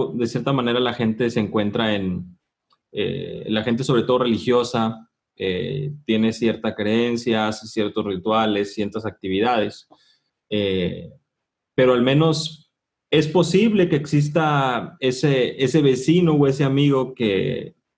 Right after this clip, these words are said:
que como que por fin le viene a su, a su mente o al parecer le hace clic,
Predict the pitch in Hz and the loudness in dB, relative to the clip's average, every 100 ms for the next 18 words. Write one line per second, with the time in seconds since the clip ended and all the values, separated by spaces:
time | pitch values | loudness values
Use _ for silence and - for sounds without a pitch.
0 | _ _ - 113 131 127 120 127 123 127 | _ _ -16 -6 -2 0 0 0 2 0
1 | 123 - 175 185 160 143 143 143 139 131 | 2 2 4 6 6 6 4 4 2 0
2 | 131 - 117 107 101 101 147 _ - - | -2 -2 0 0 -2 -4 -10 _ -20 -20
3 | _ - 113 - 117 131 147 147 135 123 | _ -6 -4 2 4 4 4 4 4 2
4 | 117 110 110 131 127 127 127 - 127 120 | 2 0 0 2 0 0 -2 0 2 2